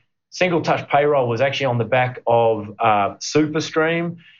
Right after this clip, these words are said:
and they're now talking e-invoicing, albeit e-invoicing is, is not mandated or, or, or a long way from being mandated. So constant change. Uh, a lot of it has,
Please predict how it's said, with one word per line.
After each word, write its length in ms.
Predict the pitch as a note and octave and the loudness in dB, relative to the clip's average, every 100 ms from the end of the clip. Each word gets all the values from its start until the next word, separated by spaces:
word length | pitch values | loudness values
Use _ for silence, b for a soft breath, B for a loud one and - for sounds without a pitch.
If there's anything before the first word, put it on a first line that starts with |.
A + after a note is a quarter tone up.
| B | B
and 340 | B2 A#2+ A#2+ A#2 | 0 2 2 0
they're 140 | A#2 | -2
now 240 | B2 C3 | 0 0
talking 420 | C3 B2+ A#2+ A2+ A2+ | 0 -4 -4 -6 -4
e-invoicing, 840 | C3+ C3 D3 C#3+ D#3 D3+ F3+ C#3+ | -2 -2 -2 2 0 0 -6 -2
albeit 440 | C3 B2 B2+ A#2 | -2 -2 0 0
e-invoicing 800 | A2 B2 A#2 A#2 A2+ A2 A2+ A2 | 0 -2 -2 0 0 -2 -4 -6
is, 160 | G#2 G2+ | -8 -10
is 180 | - G#2+ | -10 -4
not 180 | A#2 G#2+ | -4 -2
mandated 680 | A#2+ B2 B2 A#2 A2+ A2 A2 | -2 -2 0 0 0 -2 -2
or, 260 | G#2+ G#2 | -2 -4
or, 220 | G#2+ G#2+ G2+ - | -6 -8 -10 -4
or 220 | A2 A2 | -2 2
a 20 | |
long 160 | A#2+ A2+ | 0 0
way 220 | A2 G#2 | -2 -2
from 240 | A#2+ B2 | -2 -2
being 200 | B2 A#2 | 0 -2
mandated. 640 | G#2+ G#2 G2+ G#2 G2+ C3+ C#3 B B B B B | -4 -6 -6 -8 -6 -8 -10 B B B B B
So 420 | - D3+ D3+ D3 B B B - | 0 2 2 0 B B B -2
constant 500 | G#3+ G#3+ - D#3 B2 | 0 0 -2 -2 0
change. 600 | C#3 C3+ C#3 D3 C#3 - | 0 2 0 -2 -8 -4
Uh, 240 | A#2+ B2+ B2 | 0 0 2
a 60 | B2+ | 0
lot 280 | C3 D#3 E3+ | 2 2 2
of 100 | D3 | 2
it 260 | C3+ - | -2 -2
has, 160 | A#2+ | -4